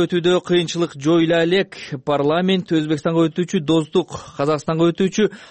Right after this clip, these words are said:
Ак Жол өткөрмө бекеттериндеги абалды тез арада чечүүнү өкмөттөн талап кылды. Депутаттардын айтымында, Достук чек ара өкмө-, өткөрмө бекетинде тыгын болуп,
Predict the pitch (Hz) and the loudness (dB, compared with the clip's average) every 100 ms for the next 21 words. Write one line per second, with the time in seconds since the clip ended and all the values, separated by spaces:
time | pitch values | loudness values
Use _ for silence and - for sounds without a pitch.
0 | - 127 151 160 196 180 175 185 180 160 | -10 -6 -4 0 2 2 2 0 2 0
1 | 165 170 160 165 165 160 160 165 165 165 | -2 -2 0 2 2 2 2 0 0 2
2 | 175 170 175 190 170 185 185 170 170 175 | 2 2 0 0 0 2 2 2 0 0
3 | 165 - 175 165 156 - 156 143 156 - | -4 -2 -2 0 -2 0 0 2 2 0
4 | - - - 139 135 156 165 170 175 151 | -8 -20 -8 -4 -2 -2 -2 0 0 0
5 | 143 120 110 123 151 156 - 175 - 160 | 0 0 0 0 -2 -2 -2 -2 -2 0
6 | 160 160 156 165 160 135 139 139 151 - | 2 2 0 -2 -2 2 2 2 0 0
7 | 165 175 151 165 180 165 180 185 190 - | 0 2 0 0 -2 -2 0 2 0 -2
8 | 160 160 185 160 120 - | -2 2 2 2 -2 -8